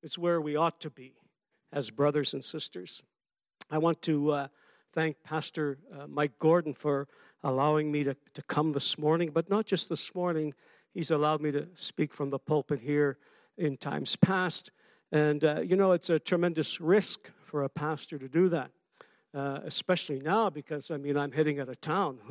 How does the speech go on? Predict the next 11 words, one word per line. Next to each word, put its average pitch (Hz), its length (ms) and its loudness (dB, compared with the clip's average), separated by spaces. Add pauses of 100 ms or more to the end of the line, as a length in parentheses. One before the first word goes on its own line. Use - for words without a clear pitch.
(140)
<laughs> - 220 -18
I'm - 1400 2
just 165 280 0
kidding. 180 420 4
<laughs> 269 60 8 (1600)
I'm 196 140 2
just 156 300 -2
kidding. 151 280 2
I 156 100 0
have 156 180 -2
tremendous 151 580 -2